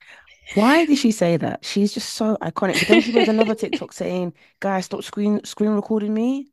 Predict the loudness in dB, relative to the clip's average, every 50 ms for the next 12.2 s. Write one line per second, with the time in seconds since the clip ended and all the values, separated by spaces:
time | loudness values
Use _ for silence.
0 | _ _ _ -2 2 4 6 6 6 4 4 2 0 -2 -8 -16 -16 _ -2 0
1 | 2 2 2 2 0 0 -2 -2 -2 -2 -4 -4 -4 -4 -4 -4 -6 -6 -6 -6
2 | -6 -6 -6 -8 -10 -10 -8 -8 -8 -6 -6 -8 -8 -8 -10 -10 -8 -8 -10 -8
3 | -6 -6 -6 -6 -6 -6 -8 -8 -8 -10 -12 -20 -20 _ -18 -18 -18 _ _ _
4 | 0 4 6 6 6 4 2 4 4 6 6 6 6 6 4 4 4 6 6 8
5 | 8 8 8 6 6 6 4 4 4 4 4 6 6 6 6 4 2 2 4 4
6 | 4 6 4 2 4 4 4 2 2 2 0 -4 -8 _ _ _ 0 4 6 6
7 | 8 8 6 4 4 -2 -8 -2 2 2 4 6 6 4 6 6 4 8 8 8
8 | 8 8 6 2 4 2 0 2 4 4 4 2 0 0 -2 -2 -2 -2 0 2
9 | 2 2 2 _ -2 -2 -2 0 0 -2 0 -2 -4 -6 -6 -12 -10 -6 -6 -4
10 | -4 -4 -2 -2 -2 -2 -2 -2 -2 -4 -4 -6 -8 _ -4 -2 0 2 2 2
11 | 2 0 -4 -4 -8 -6 0 0 0 0 0 -4 -4 -4 -4 -4 -2 -6 -8 -8
12 | -10 -12 -12 -12